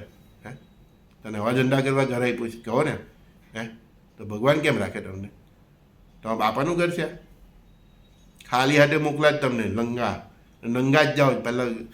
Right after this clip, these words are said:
સ્મશાનમાં ફૂંકી નાખે ને, તો પહેલું કપડું જ બળી જાય. ને અગાવાલા તો સોનું ચાંદી પણ ઉતારી લે,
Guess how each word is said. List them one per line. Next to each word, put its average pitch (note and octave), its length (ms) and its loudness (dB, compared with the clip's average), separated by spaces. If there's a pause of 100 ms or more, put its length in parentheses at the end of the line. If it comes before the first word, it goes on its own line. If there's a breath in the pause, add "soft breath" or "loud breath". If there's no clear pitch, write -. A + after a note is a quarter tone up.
(300 loud breath)
સ્મશાનમાં B2+ 480 2
ફૂંકી C3 280 -2
નાખે E3+ 280 4
ને, D#3+ 60 0
તો C#3+ 80 0
પહેલું C3+ 260 -2
કપડું C#3 260 0
જ D3 40 0
બળી A#2 240 0
જાય. F#2 220 -10 (1300)
ને A#2 60 -4
અગાવાલા C3+ 480 6
તો C#3+ 120 2
સોનું C3 260 2
ચાંદી C#3 240 4
પણ D3 120 0
ઉતારી A#2 320 2
લે, F#2 220 -8